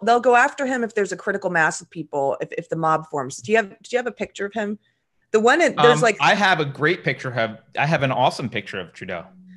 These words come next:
Speaker 1: Okay,
Speaker 2: But
Speaker 1: so
Speaker 2: I don't
Speaker 1: there's,
Speaker 2: know if
Speaker 1: like
Speaker 2: it's the one that you want, but, uh,
Speaker 1: Let me catch people up. There's been, in the past twenty-four hours or something,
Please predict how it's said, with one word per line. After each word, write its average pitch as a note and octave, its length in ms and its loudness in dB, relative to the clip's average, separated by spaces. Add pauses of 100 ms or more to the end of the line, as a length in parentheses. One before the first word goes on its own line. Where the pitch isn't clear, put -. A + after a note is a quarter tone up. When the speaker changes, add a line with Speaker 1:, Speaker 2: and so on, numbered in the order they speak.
(100)
Speaker 1:
Okay, F#3+ 200 0
Speaker 2:
But - 60 2
Speaker 1:
so C#3 40 4
Speaker 2:
I C3+ 60 6
don't D#3 100 4
Speaker 1:
there's, D#3+ 100 0
Speaker 2:
know D3+ 100 2
if C#3+ 60 -4
Speaker 1:
like D#3+ 80 0
Speaker 2:
it's - 100 -16
the C#3+ 80 -12
one C#3 180 -2
that B2+ 100 0
you A#2 140 -4
want, A2+ 260 -2 (160)
but, A2 160 -2
uh, G#2+ 320 0 (260)
Speaker 1:
Let A3 120 2
me B3 80 2
catch C4+ 260 0
people B3 260 0
up. F#3 340 2 (160)
There's F#3+ 340 0
been, G3+ 380 2 (100)
in F#3+ 100 2
the F#3 80 4
past G#3+ 500 0 (380)
twenty-four G#3+ 400 4
hours F3 380 4
or D#3+ 60 -4
something, D3 460 -4